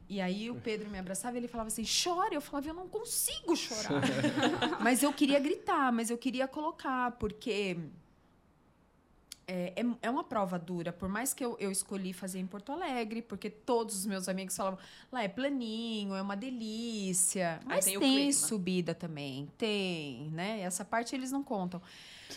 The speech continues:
Speaker 2: <laughs>
Speaker 1: É, mas quando eu, eu, eu cheguei ali, é,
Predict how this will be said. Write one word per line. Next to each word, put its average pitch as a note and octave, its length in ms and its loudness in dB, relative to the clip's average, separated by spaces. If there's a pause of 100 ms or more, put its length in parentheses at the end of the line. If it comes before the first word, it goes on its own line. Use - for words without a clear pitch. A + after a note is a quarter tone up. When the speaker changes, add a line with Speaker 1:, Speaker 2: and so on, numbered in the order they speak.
Speaker 2:
<laughs> - 240 -8 (520)
Speaker 1:
É, E3 340 -4 (220)
mas A3+ 800 0 (240)
quando E4+ 220 0
eu, G#4+ 120 -2 (240)
eu, G#3 360 -4
eu G3 100 -2
cheguei G3+ 640 -2
ali, F3 580 -4 (1400)
é, D#3+ 500 -8